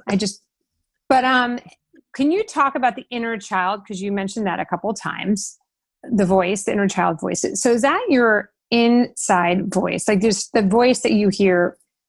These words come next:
you know, I always say to, like, my kids, it's like, you have two voices. You can listen to your head or you can listen to your stomach, your heart, right? There's two voices. And I always tend to find myself listening to my head,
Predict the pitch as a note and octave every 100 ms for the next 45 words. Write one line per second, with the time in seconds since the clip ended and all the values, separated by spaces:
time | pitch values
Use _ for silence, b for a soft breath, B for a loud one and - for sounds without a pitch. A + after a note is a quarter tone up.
0 | _ - G3+ G3+ A3 A#3 - G3+ F#3 E3+
1 | - - F3+ E3 F3 F3 E3+ F3 - G3
2 | - G#3 F3+ F3 G3 D#3+ B3 F3+ F#3+ G3+
3 | F#3 F3 E3 E3 F3 G3 F#3 F3+ F3+ F#3
4 | - F#3 F3 F#3+ F3+ D3+ - - D#3+ D3+
5 | - _ _ _ _ - F#3 E3+ E3+ -
6 | _ _ - F#3+ G3+ G3 - G3+ F3+ F#3
7 | E3+ D#3+ D#3+ - _ - A3 G3+ G3+ -
8 | _ G3+ F#3 F#3+ G3+ G3 - - F3+ F3+
9 | F#3+ E3 E3+ E3+ A#3 E3+ F3 - F3+ F3
10 | - _ _ - F#3+ D#3+ D#3+ E3+ G#3+